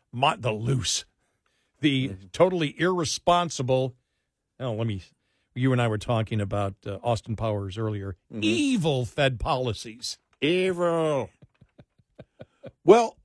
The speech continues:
Speaker 2: but, I mean, it, honestly, the one thing about the border issue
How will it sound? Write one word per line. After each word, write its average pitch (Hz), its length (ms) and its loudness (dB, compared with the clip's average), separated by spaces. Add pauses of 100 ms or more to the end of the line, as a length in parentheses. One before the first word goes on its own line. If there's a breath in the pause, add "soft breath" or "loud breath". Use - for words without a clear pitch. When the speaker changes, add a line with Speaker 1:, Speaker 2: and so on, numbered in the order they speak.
Speaker 2:
but, 185 340 0 (380)
I 170 120 4
mean, 190 380 -2
it, 196 200 2 (300)
honestly, 180 600 -2 (3000)
the 170 120 10
one 240 260 4
thing 214 220 0
about 151 260 0
the 131 160 0
border 117 640 -2
issue 107 420 -4